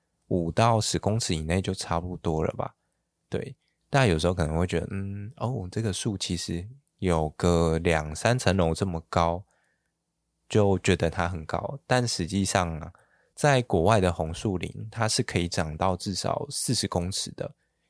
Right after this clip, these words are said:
也就是大约十层楼左右这样。对，假如住十楼的朋友的话，你可能，哎，窗户打开，你还可以望-，看到外面有一棵红树林长在你家旁边。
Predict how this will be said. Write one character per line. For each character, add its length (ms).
也 100
就 140
是 400
大 260
约 540
十 260
层 240
楼 200
左 260
右 260
这 120
样。 160
对， 340
假 160
如 140
住 260
十 240
楼 220
的 100
朋 240
友 160
的 60
话， 160
你 180
可 140
能， 100
哎， 220
窗 200
户 160
打 200
开， 180
你 140
还 80
可 140
以 60
望-， 220
看 200
到 120
外 140
面 160
有 140
一 40
棵 200
红 200
树 200
林 120
长 160
在 140
你 100
家 200
旁 220
边。 160